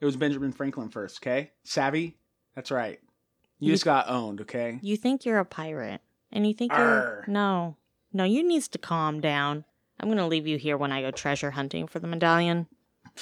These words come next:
Speaker 2: Psst.
Speaker 1: Go ahead. Go wherever you want. I'm gonna go to the right place.
Speaker 2: No, you're not.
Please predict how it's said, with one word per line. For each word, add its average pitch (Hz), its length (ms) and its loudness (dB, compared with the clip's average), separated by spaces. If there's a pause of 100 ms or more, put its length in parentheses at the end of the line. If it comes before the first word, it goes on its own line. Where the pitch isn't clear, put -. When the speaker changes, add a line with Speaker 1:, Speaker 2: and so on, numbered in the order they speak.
(440)
Speaker 2:
Psst. - 420 0 (460)
Speaker 1:
Go 139 140 0
ahead. 160 240 0
Go 135 120 0
wherever 151 240 2
you 139 120 2
want. 147 200 2
I'm 120 100 0
gonna 143 100 2
go 135 120 2
to 123 60 0
the 113 100 -4
right 131 180 2
place. 87 380 -10 (120)
Speaker 2:
No, 190 200 -2
you're 170 180 0
not. 123 500 -2